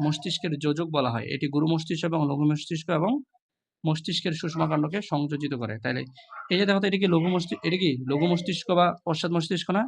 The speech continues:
এটার সাথে এটাকে কানেক্ট করতেছে কি? এটা না? এবং এই যে সুষমাকাণ্ডকে জয়েন দিছে কি? এটা না? এই অনেক কাজের। তারপর মেডুলা বা সুষমা শীর্ষক, এটি মস্তিষ্কের নিচের অংশ এবং সুষমা শীর্ষক বা সুষমাকাণ্ড পন্সের নিম্নভাগ থেকে মেরুরজ্জুর উপরিভাগ পর্যন্ত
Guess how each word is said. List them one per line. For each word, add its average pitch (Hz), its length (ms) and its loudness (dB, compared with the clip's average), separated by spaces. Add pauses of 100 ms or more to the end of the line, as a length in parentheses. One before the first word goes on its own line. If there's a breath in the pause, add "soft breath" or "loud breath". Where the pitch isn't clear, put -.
এটার 156 180 0
সাথে 170 160 -2
এটাকে 170 200 0
কানেক্ট 165 300 4
করতেছে 156 300 -2
কি? 135 60 -2
এটা 139 140 -2
না? 190 160 -2 (720)
এবং 151 140 2
এই 156 60 2
যে 160 60 0
সুষমাকাণ্ডকে 170 600 2
জয়েন 151 240 4
দিছে 160 200 -2
কি? 147 60 0
এটা 147 180 0
না? 208 160 -2 (1000)
এই 143 120 -6
অনেক 160 200 -2
কাজের। 120 300 -2 (800 soft breath)
তারপর 160 240 2
মেডুলা 170 360 6
বা 185 100 4
সুষমা 165 340 2
শীর্ষক, 123 380 -4 (480)
এটি 165 200 0
মস্তিষ্কের 165 480 2
নিচের 160 240 4
অংশ 165 220 2
এবং 143 460 0 (440)
সুষমা 196 420 4
শীর্ষক 185 300 2
বা 170 140 2
সুষমাকাণ্ড 170 520 2 (100)
পন্সের 160 380 2
নিম্নভাগ 165 520 4
থেকে 120 260 -2 (440)
মেরুরজ্জুর 175 600 6
উপরিভাগ 175 480 4
পর্যন্ত 160 460 2